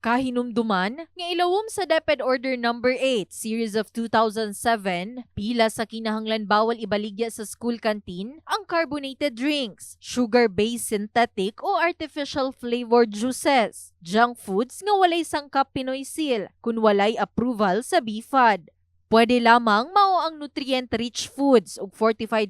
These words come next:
food products nga rich in protein, energy, vitamins ug minerals.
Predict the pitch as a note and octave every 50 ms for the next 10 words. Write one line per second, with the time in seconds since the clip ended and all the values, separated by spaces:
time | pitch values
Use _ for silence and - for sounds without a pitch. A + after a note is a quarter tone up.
0 | - _ A3+ A3+ A#3 F#3+ - _ A3 G#3+ A3 A3 G3+ G3 F3 E3+ A3+ C#4 - -
1 | - _ _ F#4+ G4 G4+ F#4+ F4 - - - C#4 C#4 C#4 C#4 _ D4 D4+ - -
2 | D4+ D4 C#4+ A#3 F#3+ D#3+ - _ - G3+ A3 A#3 A#3+ A3+ G#3+ F3 F3 F3+ F#3+ G3+
3 | B3 C#4+ _ _ G#3 C4+ D#4 F4+ F4+ _ F#4 F#4 E4+ E4+ F4 F4+ E4+ - A#3+ -
4 | G3 G3 F#3 G3+ A3+ A#3 B3 B3+ B3+ B3+ B3 A#3+ A3 F#3+ E3 - - - - -
5 | _ _